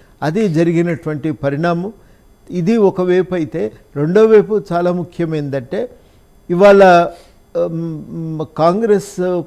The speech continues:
పార్టీలో జరిగి, బీఆర్ఎస్ పార్టీలో జరిగిన ఇంకొక తప్పిదం ఏంటంటే వాళ్ళు, ఆ, విపరీతంగా దోపిడీకి, ప్రజల సంక్షేమాన్ని మర్చిపోయి వాళ్ళు దోపిడీకి ఎగబడ్డారు. ఇవన్నింటి కారణం వల్ల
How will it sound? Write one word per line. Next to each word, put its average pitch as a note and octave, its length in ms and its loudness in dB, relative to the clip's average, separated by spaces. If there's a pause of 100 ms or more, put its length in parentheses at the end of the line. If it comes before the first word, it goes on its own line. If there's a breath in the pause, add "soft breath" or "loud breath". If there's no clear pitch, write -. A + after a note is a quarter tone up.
పార్టీలో E3 480 -2
జరిగి, D3 560 -4
బీఆర్ఎస్ F3+ 760 2
పార్టీలో E3 460 -4
జరిగిన D3 500 -4 (380 soft breath)
ఇంకొక G3 380 -2 (180)
తప్పిదం F3+ 600 -2
ఏంటంటే D#3+ 560 -6 (320 soft breath)
వాళ్ళు, G#3 540 4 (280 soft breath)
ఆ, D#3 60 -2
విపరీతంగా G#3 840 0
దోపిడీకి, F3+ 640 0 (160)
ప్రజల G3 340 2
సంక్షేమాన్ని F3+ 760 -2
మర్చిపోయి F3+ 600 -8 (260 soft breath)
వాళ్ళు F#3 260 2
దోపిడీకి G3+ 580 0
ఎగబడ్డారు. C3+ 580 -6 (380)
ఇవన్నింటి F#3 540 -2
కారణం F#3+ 500 -2
వల్ల F3+ 420 -2